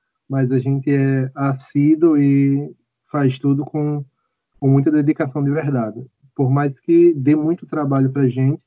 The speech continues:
é algo que nos proporciona muito prazer também. Então a gente tá aí, é,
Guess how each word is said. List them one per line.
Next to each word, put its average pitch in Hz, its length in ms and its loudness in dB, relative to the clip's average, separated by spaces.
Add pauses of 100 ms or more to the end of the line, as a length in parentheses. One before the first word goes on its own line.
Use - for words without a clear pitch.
(420)
é 131 60 -2
algo 135 220 2
que 151 120 0
nos 139 200 -2
proporciona 147 480 -4
muito 139 220 0
prazer 156 360 -2
também. 135 340 -2
Então 120 160 -6
a 120 120 -2
gente 131 260 -2
tá 131 200 0
aí, 127 280 2 (600)
é, 113 560 -6